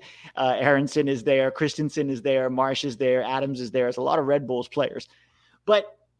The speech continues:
that's exactly what he's good at. And again, it comes back to what Leeds did in the transfer market this season. They brought in players that could play the way Jesse wanted to play.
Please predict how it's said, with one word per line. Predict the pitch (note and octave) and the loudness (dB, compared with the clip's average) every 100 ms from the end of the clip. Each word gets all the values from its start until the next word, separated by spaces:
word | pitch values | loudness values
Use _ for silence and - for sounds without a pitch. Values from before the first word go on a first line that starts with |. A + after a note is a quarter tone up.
| _ | _
that's | E3+ G3 | -4 -2
exactly | D3 C3 E3 F#3+ F#3 D#3 | -2 0 0 0 0 2
what | D3+ | 0
he's | B2 D#3 C3 | -4 -6 -6
good | - D3 A#2+ | -6 -4 -2
at. | A1 - - _ _ _ - | -6 -12 -20 _ _ _ -6
And | D3 D3+ | -2 -2
again, | B2+ G#3+ G#3+ C#3 | 0 0 0 -2
it | C3 | -6
comes | - G3+ F#3 | -6 -6 -4
back | F#3 C3 C#3 - | 0 0 0 -4
to | - B2 A#2 A2 - | -4 -2 -2 -4 -10
what | A#2+ A#2+ D#3 | -4 -2 -2
Leeds | B2+ C3+ C3+ G2 | -4 -4 -4 -2
did | B2+ A#2 | -2 -2
in | |
the | A2 | -4
transfer | - A#2 A2+ - | -6 -6 -6 -8
market | A2 D#2 A2 - | -8 -8 -10 -10
this | A2 | -12
season. | - F#3 G2+ | -10 -8 -6
They | G2+ | -8
brought | G2+ A2+ B2 C3 | -4 0 0 0
in | E3+ | -6
players | - A#2+ A#2 A#2 - | -6 0 0 0 -4
that | A#2+ - - | -8 -8 -10
could | A2 | -10
play | - B2 B2+ C3 | -4 0 2 2
the | A2+ | 0
way | G#2+ A2 | 0 -2
Jesse | F2+ F#2+ - A2+ | -2 -6 -6 -8
wanted | F#2+ F#2 F#2+ | -8 -8 -12
to | - | -12
play. | - F3+ - | -6 -6 -6